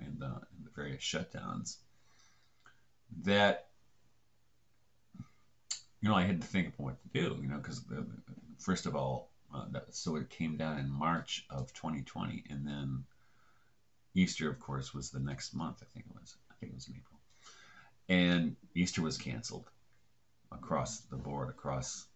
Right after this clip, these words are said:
all denominations. Uh, clo-, churches were closed, and which was tragic. I mean, tra-, Easter is the, f-, the feast of feasts, and it's always been my favorite holiday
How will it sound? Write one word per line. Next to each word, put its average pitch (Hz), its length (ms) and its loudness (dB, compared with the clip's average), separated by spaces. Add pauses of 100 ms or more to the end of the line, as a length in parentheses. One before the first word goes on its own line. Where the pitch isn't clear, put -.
all 139 200 -4
denominations. 127 920 -4 (840)
Uh, - 180 -6 (280)
clo-, - 300 -2 (160)
churches 71 380 -4
were 67 100 -6
closed, - 580 -2 (100)
and 127 520 -2 (1160)
which 82 200 -4
was 78 180 2
tragic. - 600 4
I 117 40 -4
mean, 65 140 -2
tra-, 73 220 -4 (260)
Easter 85 480 2
is 69 180 -6
the, 127 100 -8
f-, - 160 -12 (260)
the - 60 -14
feast - 400 0
of 78 100 -2
feasts, - 720 -2
and 69 140 -2
it's - 400 -4
always 71 260 -2
been 71 160 -6
my 62 120 -4
favorite 65 360 -6
holiday 69 520 -4